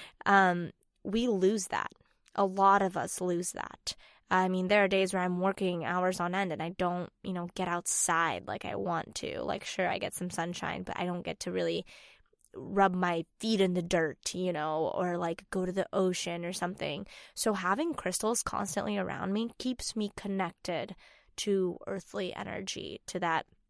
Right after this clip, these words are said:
uh, very potent energy that is Mother Nature, um, that energy that we need to live, by the way. Um, or rather,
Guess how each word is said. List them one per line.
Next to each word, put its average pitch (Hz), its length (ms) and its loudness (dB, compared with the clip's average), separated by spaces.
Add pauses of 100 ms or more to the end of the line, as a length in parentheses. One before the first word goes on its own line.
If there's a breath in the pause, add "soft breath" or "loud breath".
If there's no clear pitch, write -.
(180)
uh, 190 260 6
very 202 340 4
potent - 800 2 (360 soft breath)
energy 190 400 0
that 180 180 0
is 165 200 -2
Mother 165 240 -2
Nature, - 520 -4 (140)
um, 180 280 -2
that - 160 -4
energy 208 340 -2
that 233 160 -8
we 254 120 -2
need 220 340 -2
to 190 120 -6
live, - 460 -10 (220)
by - 160 -4
the - 100 -8
way. - 340 -10 (320 soft breath)
Um, 190 300 2
or 196 120 4
rather, 185 420 0